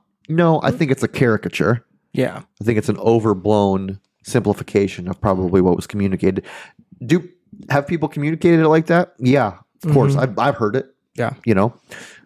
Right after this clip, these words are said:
Speaker 1: Um, and then the thing that, the thing that kind of undergirds those two
Speaker 2: Mm-hmm.
Speaker 1: is the,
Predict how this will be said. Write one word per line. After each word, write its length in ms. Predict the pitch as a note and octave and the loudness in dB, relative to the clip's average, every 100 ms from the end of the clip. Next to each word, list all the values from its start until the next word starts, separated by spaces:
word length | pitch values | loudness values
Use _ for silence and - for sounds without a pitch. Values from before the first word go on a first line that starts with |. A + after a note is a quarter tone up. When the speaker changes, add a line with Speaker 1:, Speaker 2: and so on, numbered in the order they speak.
| _ | _
Speaker 1:
Um, 460 | A#2 A2 F#2+ F2+ G#2 _ - - - _ _ _ _ _ _ _ _ _ _ - - A#2+ | -2 0 0 -4 -12 _ -20 -20 -20 _ _ _ _ _ _ _ _ _ _ -20 -6 -2
and 200 | A2 G#2+ | 0 2
then 440 | A2+ A2+ A2 - _ | 2 2 -4 -14 _
the 120 | G#2+ A#2 | -8 -4
thing 380 | D#3 D3+ D3 | -4 -4 -2
that, 260 | B2+ G2+ - - _ | -2 -2 -6 -20 _
the 100 | A2+ | -8
thing 200 | G#2+ C#3+ | -6 -6
that 180 | A#2+ - | -6 -10
kind 340 | - C#3+ D#3 D#3 | -8 -4 0 0
of 260 | C#3+ - - _ _ _ _ B2+ | -2 -6 -20 _ _ _ _ -4
undergirds 1000 | C3 C3+ B2 F#2+ G2+ G2 C3 E3 F3 A2+ | -2 0 0 -2 0 4 4 2 -4 -2
those 340 | A2+ D3+ - | -2 -2 -8
two 360 | - A3 C#4 - | -6 -6 -6 0
Speaker 2:
Mm-hmm. 320 | D3 C3+ D#3 E3+ _ _ | 0 2 0 -2 _ _
Speaker 1:
is 720 | - A#2+ A2 G2+ G2 G2+ - - | 0 2 4 2 0 -8 -16 -18
the, 500 | G2+ A2 G2 G2+ G2 | -4 -2 -2 -8 -16